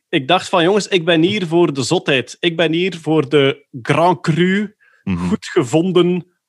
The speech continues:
Speaker 1: alle kanten uitschietende, maar altijd clevere zotheid." En opeens krijg je zoiets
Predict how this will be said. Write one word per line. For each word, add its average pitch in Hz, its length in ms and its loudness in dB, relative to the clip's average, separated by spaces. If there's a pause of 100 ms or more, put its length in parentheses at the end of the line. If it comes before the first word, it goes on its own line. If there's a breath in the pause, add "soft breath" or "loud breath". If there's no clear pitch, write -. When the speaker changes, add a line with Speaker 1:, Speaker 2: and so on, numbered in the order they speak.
(240)
Speaker 1:
alle 185 320 0
kanten 175 480 0
uitschietende, 160 960 0
maar 147 180 -2
altijd 160 480 -2
clevere 127 400 -2
zotheid." 180 440 -6
En 156 120 -2
opeens 170 340 -2
krijg 180 200 -8
je 170 80 -6
zoiets 147 520 -6